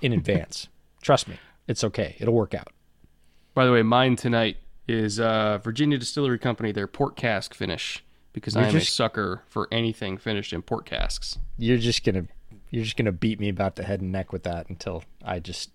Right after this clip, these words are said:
Speaker 1: stop asking for them to send
Speaker 2: I'm
Speaker 1: me
Speaker 2: not
Speaker 1: a
Speaker 2: out
Speaker 1: bottle.
Speaker 2: yet. I'm not
Speaker 1: I
Speaker 2: out yet.
Speaker 1: know.
Speaker 2: I gotta keep drinking it down. I've had it
Speaker 1: They
Speaker 2: for, like, two years now. I gotta work on it.
Speaker 1: That's the only thing about you being, like, a thousand miles away is I don't get any.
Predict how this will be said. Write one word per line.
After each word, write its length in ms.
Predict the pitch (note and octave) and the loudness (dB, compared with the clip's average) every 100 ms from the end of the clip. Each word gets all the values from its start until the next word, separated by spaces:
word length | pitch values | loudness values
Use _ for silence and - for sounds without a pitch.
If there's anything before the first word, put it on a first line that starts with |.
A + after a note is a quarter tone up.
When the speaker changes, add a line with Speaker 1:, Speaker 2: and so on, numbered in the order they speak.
| - | -16
Speaker 1:
stop 300 | - E2+ - | -2 -2 0
asking 340 | F2 - F#2 | -4 -4 -10
for 140 | E2+ F2+ | -10 -8
them 160 | F2 | -6
to 40 | E2 | 0
send 80 | G#2+ | 2
Speaker 2:
I'm 60 | C3 | 6
Speaker 1:
me 40 | |
Speaker 2:
not 200 | D#3 G3 | 6 6
Speaker 1:
a 40 | |
Speaker 2:
out 80 | F#3 A#3+ | 6 4
Speaker 1:
bottle. 140 | G3 | 2
Speaker 2:
yet. 280 | B2 D2+ - - - - - | 2 0 -6 -20 -20 -20 -4
I'm 160 | B2+ | 0
not 200 | E3+ A3+ | 2 2
Speaker 1:
I 40 | C4 | 4
Speaker 2:
out 140 | - | 4
yet. 160 | - G2+ | 4 4
Speaker 1:
know. 60 | |
Speaker 2:
I 20 | G#2+ | 2
gotta 220 | C3+ E3+ | 0 0
keep 160 | G3+ | -2
drinking 300 | - G3+ A3 | 0 0 0
it 100 | A3+ | -2
down. 260 | - D#4+ D4+ | 0 0 0
I've 100 | A2+ | 0
had 140 | C#3+ | 0
it 40 | E3 | 0
Speaker 1:
They 80 | A3 | 0
Speaker 2:
for, 60 | |
like, 160 | E3+ - | -2 -4
two 140 | - | -4
years 340 | G3 G#3 D#4+ - | -2 -2 -4 -6
now. 80 | - | -6
I 40 | |
gotta 160 | A2+ C3 | -4 -4
work 180 | - | -4
on 140 | - - | -4 -6
it. 80 | - - - | -8 -18 -16
Speaker 1:
That's 220 | G#2+ - | -14 -10
the 100 | - | -4
only 160 | E3 D#3+ | -2 0
thing 220 | - A#2+ | -2 -2
about 260 | G#2+ F#2+ F#2+ | 0 0 0
you 100 | G2 | -2
being, 260 | G2+ F#2+ | -2 -2
like, 160 | F#2+ G2 | -4 -6
a 40 | |
thousand 420 | A2 F#2 F#2+ G#2 G#2+ | -6 -4 -4 -4 -6
miles 300 | A2 G#2+ G#2+ | -6 -6 -6
away 300 | A2+ - E2+ | -6 -4 -4
is 180 | E2+ | -4
I 80 | E2+ | -6
don't 140 | B2+ C#3+ | -4 0
get 120 | G#2 | 0
any. 640 | G3+ F#2 G2 G2 - E3+ | -2 -6 -10 -12 -2 -2